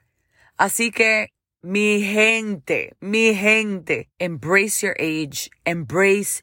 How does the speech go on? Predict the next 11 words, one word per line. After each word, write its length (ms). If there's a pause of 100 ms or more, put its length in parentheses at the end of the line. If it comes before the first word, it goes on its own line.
(140)
every 540
stage 600
in 140
your 240
life, 540 (580)
because 360
la 160
vida 420
es 300
una. 440 (400)
Y 480